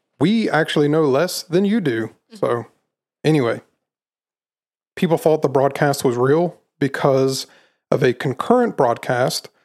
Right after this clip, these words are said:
Speaker 1: of the popular N B C Red Network's popular Chase and Sanborn Hour featuring ventriloquist Edgar Bergen. A study by the Radio Project discovered that less than one-third of frightened listeners understood the invaders to be aliens.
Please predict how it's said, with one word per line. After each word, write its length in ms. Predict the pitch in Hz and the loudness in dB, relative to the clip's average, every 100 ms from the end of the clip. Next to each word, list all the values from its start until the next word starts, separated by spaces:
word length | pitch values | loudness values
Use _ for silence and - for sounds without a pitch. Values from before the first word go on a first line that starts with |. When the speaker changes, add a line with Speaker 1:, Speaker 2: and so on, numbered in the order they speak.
| _ - | _ -6
Speaker 1:
of 80 | 131 | -2
the 80 | 123 | -2
popular 680 | - 139 147 135 131 135 - | 0 0 0 0 0 -2 -2
N 140 | 165 | 0
B 140 | 160 | 0
C 440 | 143 - 147 147 143 - _ _ - | -4 -2 -2 -2 -6 -12 _ _ -2
Red 240 | 127 147 | 0 2
Network's 760 | 147 139 143 127 127 127 - - | 2 0 0 0 0 -2 -6 -10
popular 560 | - - 139 147 131 123 | -6 -2 0 0 0 0
Chase 480 | - - 165 175 | -4 -2 -2 -2
and 200 | - 143 | -4 -4
Sanborn 460 | - 147 147 135 127 | -2 -2 0 0 -2
Hour 300 | 123 123 127 | -2 0 -2
featuring 540 | 135 - 160 - 147 135 | -4 -6 -4 -2 -2 -2
ventriloquist 800 | 127 113 143 135 - 135 - - - | -4 -2 -2 -2 -2 -4 -4 -6 -4
Edgar 300 | 139 143 131 | -2 0 0
Bergen. 540 | 131 139 123 107 107 _ _ _ _ _ _ - | 0 0 -2 -10 -16 _ _ _ _ _ _ -4
A 80 | |
study 340 | 147 - 156 160 | -2 0 2 2
by 140 | 139 | 0
the 100 | 123 | 0
Radio 300 | 120 127 127 | 0 0 0
Project 680 | 120 - 147 143 147 143 - _ _ _ | -2 0 0 2 0 -2 -12 _ _ _
discovered 400 | 139 - 139 135 | -6 -2 -2 0
that 80 | 127 | -2
less 280 | 117 147 - | 0 -2 -2
than 200 | 131 123 | -4 -2
one-third 600 | 139 170 - 147 147 147 | -2 -2 -2 0 2 0
of 200 | - 127 - | -4 -8 -4
frightened 340 | 131 127 127 | -2 -2 0
listeners 480 | 139 139 147 143 135 | 0 0 0 0 0
understood 640 | 135 131 - 135 135 131 - _ _ - | -2 -2 -2 0 0 -4 -12 _ _ -2
the 80 | 131 | 0
invaders 460 | 120 131 131 127 - | 2 0 2 0 -2
to 80 | |
be 160 | 131 123 | -4 -2
aliens. 540 | 147 208 247 262 262 | 0 0 0 -2 -4